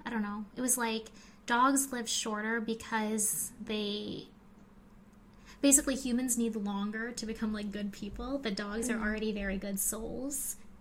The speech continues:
Speaker 1: and that's why, you know, like, their time on Earth is just more limited. Um, there was that, and then I went to a dog chapel, like,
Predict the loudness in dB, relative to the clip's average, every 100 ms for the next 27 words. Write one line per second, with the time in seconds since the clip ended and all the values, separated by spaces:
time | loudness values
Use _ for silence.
0 | -6 0 2 2 2 0 -2 -6 -6 -4
1 | -2 -2 -2 -2 -4 -6 -8 -8 -8 -6
2 | -8 -8 -10 -6 -2 0 -2 -4 -6 -6
3 | -2 -2 -4 -12 -2 0 2 2 2 2
4 | 2 0 -2 -6 -18 -20 -20 -20 -10 -2
5 | 0 0 0 -4 -2 2 2 4 6 6
6 | 4 -6 -18 -20 -14 0 4 4 4 2
7 | 0 -2 -8 -20 -20 -18 -2 2 4 4
8 | 4 4 2 0 -2 -2 0 0 -2 -8
9 | -8 -8 -8 -12 -8 -6 -6